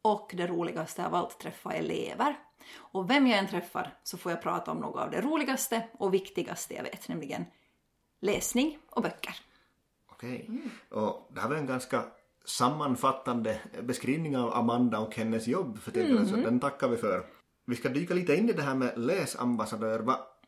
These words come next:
Speaker 2: om du skulle berätta lite mera, vad är en läsambassadör och vad, vad gör en läsambassadör och hur, hur uppstod,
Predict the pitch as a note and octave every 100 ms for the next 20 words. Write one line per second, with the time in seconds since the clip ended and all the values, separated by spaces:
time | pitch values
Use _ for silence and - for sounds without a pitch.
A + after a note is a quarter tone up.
0 | - B2+ B2 - C#3 D#3+ F3 D#3 G3+ G#3
1 | C#3 D3+ D3+ A2 A2+ - G3+ A#3 B2+ A2+
2 | A#2 A2+ G#2+ G#2 G2+ G#2 G#2 G#2 G#2 G#2
3 | G#2+ A2 G#2+ G#2 B2+ D3 C#3 C3 B2 A#2
4 | A2 A#2 A2+ A2 A2+ A2+ B2 B2 - B2+
5 | F3+ - - G#2 G2